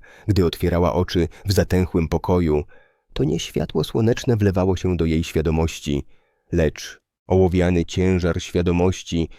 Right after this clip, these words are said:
że zaczyna się kolejny dzień w ziemskim piekle.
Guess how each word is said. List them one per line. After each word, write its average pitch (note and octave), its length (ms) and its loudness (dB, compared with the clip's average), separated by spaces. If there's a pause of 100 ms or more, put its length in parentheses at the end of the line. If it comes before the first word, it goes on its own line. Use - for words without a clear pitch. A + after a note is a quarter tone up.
(160)
że G2+ 140 2
zaczyna F2+ 400 0
się F2 220 -2
kolejny F#2 500 0
dzień E2 380 0 (320)
w F2 100 -6
ziemskim D#2 540 -4
piekle. A#1+ 440 -8